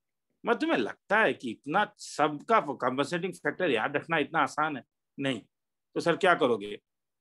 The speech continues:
आज का एकदम रुक जाओ, एकदम last के लिए, Last दस मिनट, पन्द्रह मिनट में बताऊंगा। सॉल्व, इसे सॉल्व करना है। तो अभी compensating factor के लिए माथा मत मारो, और अगर माथा मारना है तो ये सम को छोड़ देना, मत करना ये सम।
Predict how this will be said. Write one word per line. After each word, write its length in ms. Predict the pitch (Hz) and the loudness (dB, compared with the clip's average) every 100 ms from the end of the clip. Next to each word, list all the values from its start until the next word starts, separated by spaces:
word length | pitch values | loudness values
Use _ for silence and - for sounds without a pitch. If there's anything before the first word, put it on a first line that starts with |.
| _ _ _ _ _ _ - | _ _ _ _ _ _ 2
आज 260 | 175 - | 2 2
का 120 | - | 2
एकदम 360 | 190 165 190 175 | 2 2 -4 -4
रुक 160 | 139 139 | -6 -2
जाओ, 200 | 139 170 | 0 0
एकदम 320 | 147 135 143 120 | 0 -2 -2 0
last 400 | 120 117 - - | 0 -2 -10 -18
के 80 | 98 | -18
लिए, 240 | 98 - - _ _ _ _ _ - | -16 -20 -20 _ _ _ _ _ -6
Last 520 | 131 139 151 - - | 0 4 4 2 -2
दस 220 | 131 - | -2 -2
मिनट, 240 | 117 113 113 _ _ _ - | -4 -6 -6 _ _ _ -8
पन्द्रह 220 | 123 127 | -4 -2
मिनट 200 | 113 107 | -4 -6
में 100 | 110 | -12
बताऊंगा। 460 | 104 - - _ _ _ _ _ _ _ - | -16 -16 -20 _ _ _ _ _ _ _ -4
सॉल्व, 340 | - 190 190 | 6 6 6
इसे 180 | 190 220 | 4 2
सॉल्व 240 | 220 170 151 | 4 2 0
करना 280 | 127 107 | -4 -12
है। 80 | 104 - _ _ | -16 -20 _ _
तो 60 | 196 | 0
अभी 180 | 214 262 | 2 2
compensating 540 | 226 202 214 226 302 | 2 2 2 2 2
factor 280 | 196 196 214 | 2 2 0
के 80 | 208 | -2
लिए 100 | 214 | -2
माथा 260 | 156 - | -2 -2
मत 180 | 143 101 | -4 -8
मारो, 180 | _ - _ _ _ _ _ _ _ _ _ _ _ _ _ _ _ | _ -20 _ _ _ _ _ _ _ _ _ _ _ _ _ _ _
और 100 | 147 | 0
अगर 160 | 160 185 | 2 4
माथा 280 | 170 175 214 | 4 4 2
मारना 320 | 208 202 208 | 0 -2 -2
है 60 | 226 | 0
तो 80 | 214 | 0
ये 120 | 185 | -2
सम 160 | 170 | -6
को 100 | 185 | -8
छोड़ 260 | - - 120 | -8 -8 -10
देना, 220 | 98 104 | -10 -8
मत 200 | 120 131 - | -2 -2 -4
करना 200 | 98 98 | -18 -20
ये 100 | - | -20
सम। 180 | - | -20